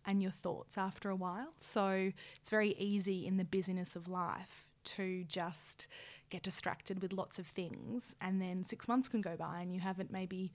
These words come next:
thought about why you feel a certain way about something or what it is that you really want to do or what your heart actually desires. But being on your own, there's only so much you can distract yourself. <laughs> Like, you know, only so much Netflix you can watch and,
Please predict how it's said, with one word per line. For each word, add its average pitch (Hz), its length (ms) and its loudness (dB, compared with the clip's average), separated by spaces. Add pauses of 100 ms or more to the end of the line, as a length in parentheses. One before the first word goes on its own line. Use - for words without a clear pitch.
(240)
thought 330 240 2
about 196 300 4
why 175 140 0
you 175 140 -2
feel 175 280 -4
a 175 60 -4
certain 185 320 -2
way 165 200 -6
about 175 240 -4
something 175 380 -8
or 175 100 -6
what 196 180 -2
it 202 120 -2
is 240 220 0
that 233 160 0
you 185 180 -4
really 185 240 -2
want 180 160 -2
to 180 60 -2
do 170 240 -2
or 165 80 -4
what 180 160 -4
your 185 100 -6
heart 196 240 -2
actually 233 360 0
desires. 180 680 -4 (460)
But - 220 2
being 240 220 8
on 233 100 8
your 202 140 4
own, 196 220 4
there's 190 140 2
only 226 180 4
so 220 200 2
much 190 300 0
you 190 60 -4
can 190 140 0
distract 180 420 -2
yourself. 180 460 -2
<laughs> 220 60 2 (240)
Like, 147 240 -2 (520)
you - 120 4
know, 180 140 6
only 220 140 8
so 269 100 8
much 262 160 6
Netflix 247 400 6
you 240 80 4
can 240 160 6
watch 208 400 6
and, 202 500 2